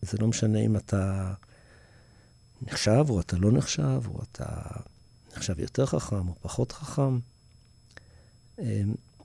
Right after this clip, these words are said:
אני חושב שגם בגלל זה הוא היה תלמיד חכם, כי הוא... אנשים היו סוג של, יש טקסט כתוב, צריך ללמוד אותו, צריך להקשיב, מה, מה כתוב כאן בתורה? מה, מה הקדוש ברוך הוא אומר לי עכשיו בטקסט הזה?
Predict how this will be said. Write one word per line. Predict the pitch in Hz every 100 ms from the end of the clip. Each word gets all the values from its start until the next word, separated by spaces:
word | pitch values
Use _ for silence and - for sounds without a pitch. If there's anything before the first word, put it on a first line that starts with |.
| -
אני | 110
חושב | - 135
שגם | - 120 113
בגלל | 110 110
זה | 107 120
הוא | 113
היה | 107
תלמיד | - 107 101 -
חכם, | - - 139 110 95 - - - - -
כי | - 107
הוא... | 101 98 92 - - - - - - - - - - - - - - 208
אנשים | 120 117 - 139 135
היו | 113 107
סוג | - 104 -
של, | 101 101 101 - 107
יש | 104 -
טקסט | - 107 - - -
כתוב, | 92 - 147 156 -
צריך | 107 -
ללמוד | 104 104 151
אותו, | 135
צריך | - - 147
להקשיב, | 127 - 170 110
מה, | 113 117
מה | 131
כתוב | - 170 175 147
כאן | - 139
בתורה? | 123 - 123 123 90
מה, | 92 104 110 104 - - - - - - - - - -
מה | 110
הקדוש | - 127 139
ברוך | -
הוא | 135
אומר | 120 113 110
לי | 107 113 110
עכשיו | 98 - 110 110 101
בטקסט | 101 - 101 - - 95
הזה? | 92 87